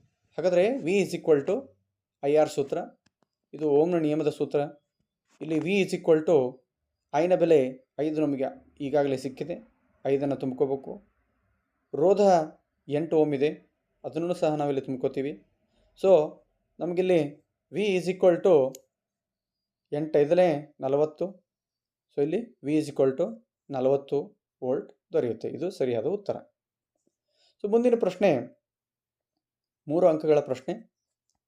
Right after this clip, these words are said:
ವಾಹಕದ ರೋಧ ಎಂದರೇನು? ವಾಹಕದ ರೋಧವು ಯಾವ ಅಂಶಗಳ ಮೇಲೆ ಅವಲಂಬಿತವಾಗಿದೆ? So, ಇಲ್ಲಿ ಆವೇಶಗಳ ಹರಿವಿಗೆ ಅಡ್ಡಿಯನ್ನು ಉಂಟು ಮಾಡುವಂತಹ ವಸ್ತುವಿನ ಸ್ವಭಾವವನ್ನ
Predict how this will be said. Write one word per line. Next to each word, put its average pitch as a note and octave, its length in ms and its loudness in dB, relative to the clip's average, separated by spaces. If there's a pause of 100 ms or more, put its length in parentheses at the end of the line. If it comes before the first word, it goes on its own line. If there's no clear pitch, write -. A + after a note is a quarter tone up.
(680)
ವಾಹಕದ G3 800 4
ರೋಧ G3 220 4
ಎಂದರೇನು? E3+ 560 2 (560)
ವಾಹಕದ F3+ 420 0
ರೋಧವು D#3+ 680 0
ಯಾವ D3 300 2
ಅಂಶಗಳ D3+ 380 -2
ಮೇಲೆ C3 280 2 (240)
ಅವಲಂಬಿತವಾಗಿದೆ? C#3+ 640 -4 (2000)
So, A3 100 -2
ಇಲ್ಲಿ G#3 220 4 (580)
ಆವೇಶಗಳ A3+ 500 4
ಹರಿವಿಗೆ F#3 880 2
ಅಡ್ಡಿಯನ್ನು G3+ 380 -2
ಉಂಟು F#3 200 -2
ಮಾಡುವಂತಹ D#3+ 580 0
ವಸ್ತುವಿನ F3 440 -4
ಸ್ವಭಾವವನ್ನ D3+ 560 0